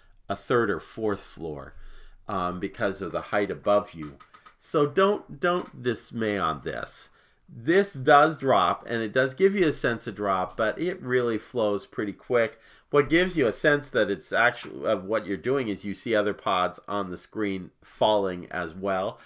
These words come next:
They kinda give you the sense. Otherwise, if, if it were completely dark, I don't know that you'd know that you were coming back to Batuu.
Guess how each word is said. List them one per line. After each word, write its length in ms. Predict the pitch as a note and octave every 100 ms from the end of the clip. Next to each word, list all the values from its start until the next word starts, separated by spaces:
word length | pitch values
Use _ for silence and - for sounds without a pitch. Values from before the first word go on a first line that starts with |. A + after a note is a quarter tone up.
| - - _
They 80 | A2+
kinda 300 | G2+ A2 G2+
give 200 | F#2 G2
you 80 | G2
the 120 | E2+
sense. 400 | - B2+ B2+ - -
Otherwise, 580 | C#3+ F#3 A2+ G#2 G2 G#2
if, 160 | - G#2 G#2 -
if 100 | A2+
it 20 |
were 220 | A2+ G#2+
completely 440 | - C3 C4+ A#2+
dark, 280 | G2+ A#2 A#2
I 80 | G2
don't 220 | G#3+ F#4
know 140 | D3+ C#3+
that 160 | A#2
you'd 200 | G2+ G#2+
know 240 | G2 A2+ G#2
that 140 | D#2+
you 100 | D2
were 100 | F2+
coming 300 | - F2+ E2+
back 240 | D#2+ D#2 -
to 80 |
Batuu. 440 | D#2+ C#2+ - E2